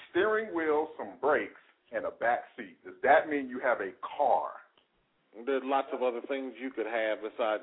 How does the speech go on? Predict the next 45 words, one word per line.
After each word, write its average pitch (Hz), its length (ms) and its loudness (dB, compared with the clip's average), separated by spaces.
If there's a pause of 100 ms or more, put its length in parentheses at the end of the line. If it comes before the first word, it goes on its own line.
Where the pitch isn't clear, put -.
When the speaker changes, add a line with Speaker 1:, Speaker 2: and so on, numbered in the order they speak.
Speaker 2:
a - 80 -14
car, 92 320 -2
so 107 120 -2
no, 110 200 -2
Speaker 1:
Oh, - 20 -6
Speaker 2:
not 104 140 2
Speaker 1:
that's 123 160 4
Speaker 2:
necessarily. 139 40 -2
Speaker 1:
not 131 200 8
the 135 80 0
question. 165 580 4 (260)
The 104 60 -2
question 175 540 2
is, 151 400 -2 (160)
can 123 180 -6
you 117 140 -12
have 165 320 2
a - 160 -8
car 98 480 2 (220)
with 117 180 -6
a 104 120 -4 (200)
steering - 200 6
Speaker 2:
Oh, - 120 2
you 262 80 2
could 285 240 4
Speaker 1:
wheel, 269 80 6
Speaker 2:
have 175 160 4
a - 80 -2
car. 160 240 4
Speaker 1:
some 170 80 0
Speaker 2:
Yeah, 196 120 4
Speaker 1:
brakes? 165 220 8
Speaker 2:
it 269 140 0
could 196 40 -4
be 175 80 4
a - 80 -4
car. 143 240 0 (420)
Could 269 200 2
be 208 140 0
a 175 80 -2
car. 131 260 2 (1000)
Yeah, 190 180 2 (120)
could - 140 8
Speaker 1:
Okay. 107 280 4
Speaker 2:
be. - 80 -20